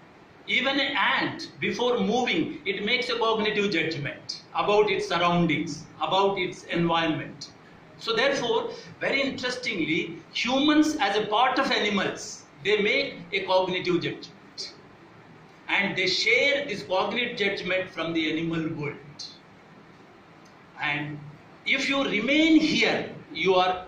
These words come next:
animal. You are not human. To become human, you have to move beyond cognitive judgment.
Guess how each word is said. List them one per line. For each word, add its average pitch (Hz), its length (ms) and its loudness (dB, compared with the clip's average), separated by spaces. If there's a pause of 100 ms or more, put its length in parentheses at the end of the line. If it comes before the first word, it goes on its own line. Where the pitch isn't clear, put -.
animal. 196 540 2 (1000)
You 165 140 0
are 175 160 2
not 170 240 0
human. 185 580 0 (1400)
To 196 140 -2
become 311 360 4
human, 262 580 2
you 214 200 0
have 233 280 2
to 240 100 -4
move 202 380 0
beyond 175 720 4
cognitive 185 560 2
judgment. 139 540 -4